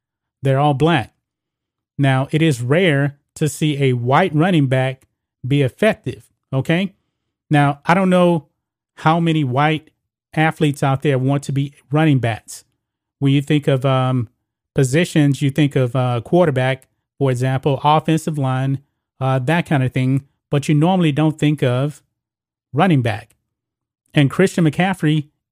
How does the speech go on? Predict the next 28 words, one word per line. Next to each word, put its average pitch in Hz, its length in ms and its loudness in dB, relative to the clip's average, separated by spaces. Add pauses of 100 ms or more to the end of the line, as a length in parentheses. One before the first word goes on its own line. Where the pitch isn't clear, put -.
(200)
is 151 380 0 (260)
a 135 180 2
very, 135 640 0 (220)
very 131 380 0
good 143 340 2
running 156 300 2
back, 117 340 -6 (800)
but 127 100 -2
nobody 147 380 2
really 170 220 2
talks 185 320 -2
about 135 280 0
him. 131 340 0 (340)
And 160 200 0
Stephen 180 320 0
A. 175 100 2
Smith 190 460 0 (720)
has 135 200 -2
now 147 180 2
come 180 260 2
out, 190 220 0
guys, 151 460 -2 (600)
and 127 140 0
he 175 120 2
has 147 180 0
called 151 340 0
it 147 280 -2 (460)
reverse 131 720 -2